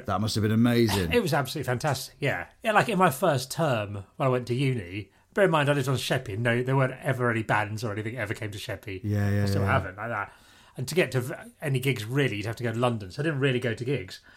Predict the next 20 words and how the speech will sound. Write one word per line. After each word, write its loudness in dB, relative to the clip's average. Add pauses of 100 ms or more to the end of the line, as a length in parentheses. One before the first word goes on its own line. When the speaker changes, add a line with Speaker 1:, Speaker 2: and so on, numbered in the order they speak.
(220)
Speaker 2:
My -2
first -2
term, -2 (460)
we -2
had, 0
like, -6
Black 0
Grape, 0
the -8
Stone 0
Roses, 0
and -6
Pulp -4 (120)
play. -10 (540)
In, -6
Speaker 1:
Oh 2
my 0
Speaker 2:
in -8
a, 0
Speaker 1:
God. 0